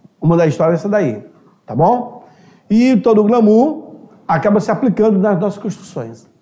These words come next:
E o, o, o barroco mineiro é uma referência do barroco europeu, né?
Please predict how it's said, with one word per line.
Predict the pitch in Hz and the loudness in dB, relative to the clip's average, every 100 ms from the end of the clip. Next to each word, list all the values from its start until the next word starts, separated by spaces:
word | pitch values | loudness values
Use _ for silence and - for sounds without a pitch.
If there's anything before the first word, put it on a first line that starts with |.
| _ _ _ _ _ _ _ | _ _ _ _ _ _ _
E | 165 | 2
o, | 185 | 2
o, | - 160 165 | 2 0 0
o | 165 | 2
barroco | 170 147 135 165 165 | 2 0 0 0 0
mineiro | 180 202 165 - 175 110 - - - _ _ _ _ _ | 0 2 4 2 0 -6 -14 -20 -20 _ _ _ _ _
é | - | -4
uma | 143 190 | 0 0
referência | 160 175 160 175 180 - | 2 0 0 0 0 0
do | 196 | 2
barroco | 220 151 185 185 220 196 | 2 2 0 0 -2 0
europeu, | 180 254 - 165 160 | -2 -2 -2 0 0
né? | 156 202 | 0 -4